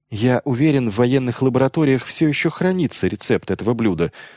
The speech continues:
вставил Майлз, чувствуя, что наконец начинает понимать весьма тревожное направление возникшего спора. «И они легко могут намешать еще, если им это понадобится. Свеженького».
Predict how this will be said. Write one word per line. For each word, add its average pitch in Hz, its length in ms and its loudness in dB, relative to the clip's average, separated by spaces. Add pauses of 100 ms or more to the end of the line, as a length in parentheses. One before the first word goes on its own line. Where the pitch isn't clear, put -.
вставил 95 500 0
Майлз, 123 440 0
чувствуя, 107 560 -2
что - 220 -6
наконец 117 480 -2
начинает 117 640 -2
понимать 131 520 -2
весьма 110 400 -4
тревожное 110 540 0
направление 107 640 0
возникшего 92 640 -4
спора. - 500 -8 (680)
«И 156 120 2
они 180 220 0
легко 185 400 -2
могут 156 340 0
намешать 139 420 -4
еще, 92 400 -2 (300)
если 110 340 0
им 127 300 -2
это 95 160 -2
понадобится. - 720 -6 (220)
Свеженького». 120 680 -4